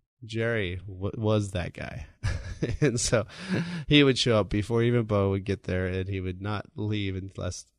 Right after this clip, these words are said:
Bo, Bo left. <laughs> And so he wanted to be the, the first and last, and he would do the same plays, run the same routes, do the same thing over and over and over.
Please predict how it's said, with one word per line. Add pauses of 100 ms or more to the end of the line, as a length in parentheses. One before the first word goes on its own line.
(140)
Bo,
Bo
left. (400)
<laughs>
And
so (480)
he
wanted
to
be
the,
the
first
and
last,
and
he
would
do
the
same
plays,
run
the
same
routes,
do
the
same
thing
over (120)
and
over
and
over.